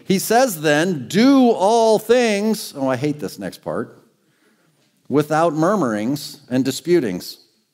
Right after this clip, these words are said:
Why? "That you may be blameless and harmless, the sons of God, without rebuke, in the midst of a crooked and perverse nation, among, among whom ye shine as lights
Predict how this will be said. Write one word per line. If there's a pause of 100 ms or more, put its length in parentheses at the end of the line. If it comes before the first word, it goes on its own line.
(920)
Why?
"That
you
may
be
blameless
and
harmless,
the
sons
of
God,
without
rebuke,
in
the
midst
of
a
crooked
and
perverse
nation, (460)
among,
among
whom
ye
shine
as
lights